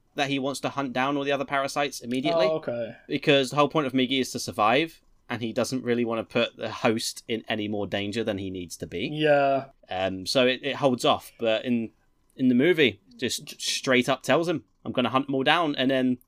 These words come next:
Speaker 1: they go on some weird killing spree.
Speaker 2: That's right. Shockingly, uh, the main character in this is way more Eren than Eren was.
Speaker 1: Very true.
Speaker 2: <laughs> It's just,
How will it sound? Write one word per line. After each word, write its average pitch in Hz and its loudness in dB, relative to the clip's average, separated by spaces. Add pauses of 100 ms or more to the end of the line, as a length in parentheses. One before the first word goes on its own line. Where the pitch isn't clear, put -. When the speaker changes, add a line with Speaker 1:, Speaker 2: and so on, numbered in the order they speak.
(180)
Speaker 1:
they 135 -4
go 135 4
on 131 2
some 131 0
weird 135 4 (220)
killing 160 4
spree. - 0
Speaker 2:
That's 220 8
right. 214 4
Shockingly, 180 0 (540)
uh, 175 2
the 185 0
main 220 2
character 185 4
in 165 -4
this 185 0
is 170 -2
way 185 6
more 175 4 (440)
Eren 190 6 (100)
than 208 6
Eren 226 0
was. 127 -4 (220)
Speaker 1:
Very 131 4
true. 262 10
Speaker 2:
<laughs> - 10
It's - -4
just, 202 2